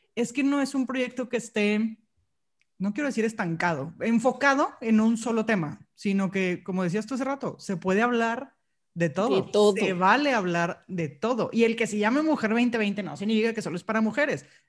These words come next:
Speaker 1: Hay muchos caballeros que también escuchan tanto el podcast como las transmisiones en vivo, que están al pendiente del contenido, porque al final es contenido que si quieres un tema de nutrición,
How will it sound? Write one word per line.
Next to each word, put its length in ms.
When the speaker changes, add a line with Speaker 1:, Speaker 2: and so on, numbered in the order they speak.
Speaker 1:
Hay 180
muchos 380
caballeros 520
que 100
también 340
escuchan 560
tanto 240
el 80
podcast 480
como 180
las 120
transmisiones 440
en 100
vivo, 260
que 60
están 200
al 100
pendiente 380
del 160
contenido, 600
porque 240
al 80
final 280
es 120
contenido 720
que 140
si 160
quieres 260
un 140
tema 200
de 60
nutrición, 640